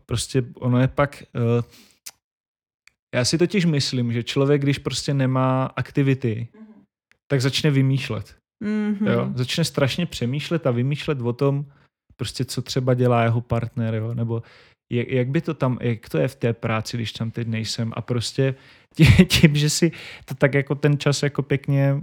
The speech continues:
Speaker 1: eh, zaskládávám, tak vlastně, eh, oddělám svoji práci každodenní, eh,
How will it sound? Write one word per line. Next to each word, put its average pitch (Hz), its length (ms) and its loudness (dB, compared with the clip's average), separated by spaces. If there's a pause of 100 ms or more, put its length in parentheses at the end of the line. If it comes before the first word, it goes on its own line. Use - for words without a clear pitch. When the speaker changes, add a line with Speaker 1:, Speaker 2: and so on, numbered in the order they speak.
(160)
Speaker 1:
eh, - 40 -16 (320)
zaskládávám, 117 920 0
tak - 200 -6
vlastně, 135 560 2 (760)
eh, 117 420 -2 (260)
oddělám 123 460 0
svoji 127 260 -2
práci 127 480 -4
každodenní, 135 840 2 (480)
eh, - 40 -6